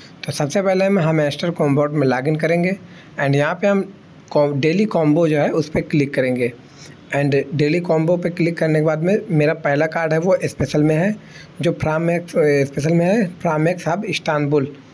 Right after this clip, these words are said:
तो अभी हम यहाँ पे जो हमारा पहले number पे है सीएक्स हब हस्त-, Istanbul, तो अभी हम इस पर पहला अपना card है वो claim करेंगे। And जो मेरा second card है वो न्यू में है,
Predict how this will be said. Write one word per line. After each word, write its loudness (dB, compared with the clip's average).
तो 2
अभी 2
हम 2
यहाँ 2
पे 2
जो 2
हमारा 0
पहले 2
number 2
पे 2
है -2
सीएक्स -2
हब 0
हस्त-, -6
Istanbul, -2
तो -2
अभी 2
हम 2
इस 0
पर 0
पहला 2
अपना -2
card 0
है 0
वो 0
claim 0
करेंगे। 2
And 2
जो 4
मेरा 4
second 0
card 2
है 2
वो 2
न्यू 4
में 4
है, 0